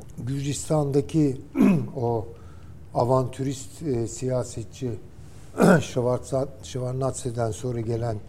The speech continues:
adam, nedir o? İsmini şimdi çıkaramadım. Eski başbakanları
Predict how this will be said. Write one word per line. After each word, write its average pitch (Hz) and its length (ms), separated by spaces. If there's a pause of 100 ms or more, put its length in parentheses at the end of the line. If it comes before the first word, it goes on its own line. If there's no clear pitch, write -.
(460)
adam, 107 300 (680)
nedir 113 220
o? 113 220 (800)
İsmini - 320
şimdi 110 200 (240)
çıkaramadım. 107 560 (280)
Eski - 320 (540)
başbakanları 113 760